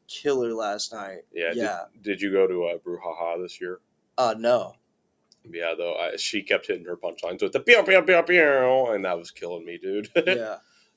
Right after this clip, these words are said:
Speaker 2: But, um, but yeah, she's good. Uh, Ran has his For the Room special, and then, of course, Blake with Blake one eighty-two, but
Speaker 1: Blake's last
Speaker 2: um,
Speaker 1: name is Hammond,
Speaker 2: Yep.
Speaker 1: right? Yeah, Blake Hammond. Yeah.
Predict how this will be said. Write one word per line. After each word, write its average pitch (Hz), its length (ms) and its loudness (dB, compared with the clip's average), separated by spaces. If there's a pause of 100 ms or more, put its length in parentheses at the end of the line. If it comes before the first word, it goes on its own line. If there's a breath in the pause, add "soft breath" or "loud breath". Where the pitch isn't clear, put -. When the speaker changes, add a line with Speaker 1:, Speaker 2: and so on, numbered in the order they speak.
(140)
Speaker 2:
But, 82 220 -8 (440 soft breath)
um, 85 360 -6 (320)
but 92 80 0
yeah, 87 100 2
she's 92 300 -8
good. 92 180 -4
Uh, 85 220 -2
Ran 90 400 -2
has 82 260 -8
his 85 180 -12
For 85 240 -10
the 82 100 -16
Room 85 340 -10
special, 82 680 -10
and 82 80 -16
then, 80 100 -12
of 80 140 -20
course, 80 340 -12
Blake 85 300 -8
with 80 160 -20
Blake 73 280 -12
one 78 180 -12
eighty-two, 76 640 -14
but - 240 -12 (160)
Speaker 1:
Blake's 131 280 -2
last 131 220 -2
Speaker 2:
um, - 60 -6
Speaker 1:
name 127 80 -6
is 110 100 -8
Hammond, 87 600 -16 (160)
Speaker 2:
Yep. 113 140 0
Speaker 1:
right? 110 120 -6 (200)
Yeah, 73 140 -12 (140)
Blake 107 220 -14
Hammond. 87 480 -20 (140)
Yeah. 65 120 -14